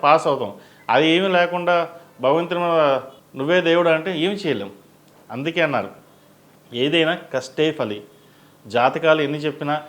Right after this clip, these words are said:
ఎన్ని రాశి ఫలాలు చెప్పినా మన కర్మకి మనమే బాధ్యులం. మన వృత్తి వృత్యా చేయాల్సిన బాధ్యత ఏదైతే ఉందో అది చేయడం మన ధర్మం.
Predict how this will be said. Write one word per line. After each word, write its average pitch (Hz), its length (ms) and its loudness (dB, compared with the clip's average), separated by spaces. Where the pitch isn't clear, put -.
ఎన్ని 120 220 -2
రాశి 143 280 4
ఫలాలు 151 260 2
చెప్పినా 139 460 -2
మన 127 180 0
కర్మకి 147 400 0
మనమే 143 320 0
బాధ్యులం. 135 520 2
మన 127 540 4
వృత్తి 131 280 -4
వృత్యా 170 480 0
చేయాల్సిన 160 360 4
బాధ్యత 147 500 0
ఏదైతే 151 340 -2
ఉందో 147 260 -2
అది 113 180 -4
చేయడం 165 280 2
మన 110 320 -4
ధర్మం. 135 340 2